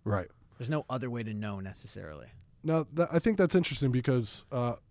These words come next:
Speaker 1: that's w-, a lot of what fashion has always been about, right? You, it's, it's signifiers for the people who know.
Speaker 2: Yeah.
Speaker 1: For, for the like-minded. Uh, and I'm not just talking about, uh, high fashion fashion.
Speaker 2: Yeah.
Speaker 1: I'm talking about style in general.
Speaker 2: Of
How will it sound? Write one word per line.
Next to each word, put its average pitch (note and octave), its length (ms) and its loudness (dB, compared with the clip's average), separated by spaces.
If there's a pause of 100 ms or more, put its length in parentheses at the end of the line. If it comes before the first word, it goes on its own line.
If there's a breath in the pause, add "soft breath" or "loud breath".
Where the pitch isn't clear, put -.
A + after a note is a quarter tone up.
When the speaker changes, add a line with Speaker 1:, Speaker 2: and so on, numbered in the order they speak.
(100)
Speaker 1:
that's D3+ 280 4
w-, C#3 220 2
a B2 60 2
lot A#2+ 220 4
of A2 60 2
what G#2 140 2
fashion G#2+ 320 0
has G2+ 120 -2
always G2 360 -2
been F#2+ 160 -6
about, F2 320 -6
right? F2+ 200 -6 (260)
You, G#2 260 -4
it's, - 420 -10
it's G2+ 200 -8
signifiers G2+ 720 -2
for G2 140 -12
the F#2+ 80 -8
people G2+ 320 -8
who F#2+ 80 -8
know. F2 320 -10
Speaker 2:
Yeah. A2+ 200 -10 (380 soft breath)
Speaker 1:
For, F#2+ 240 -6
for A2+ 120 -4
the G#2 100 0
like-minded. F#2 680 -4 (380 loud breath)
Uh, G2+ 220 -4
and C3 100 4
I'm C#3 80 6
not C#3+ 200 6
just C3 160 2
talking A#2 200 2
about, G#2 360 0
uh, F2+ 260 -8
high G2+ 260 -2
fashion F2+ 380 -6
fashion. E2+ 440 -12
Speaker 2:
Yeah. D#3 200 2
Speaker 1:
I'm A#2+ 60 -2
talking G#2+ 180 -2
about F2+ 160 -6
style F#2 400 -4
in E2+ 80 -10
general. G#2 240 -2
Speaker 2:
Of C#3+ 60 0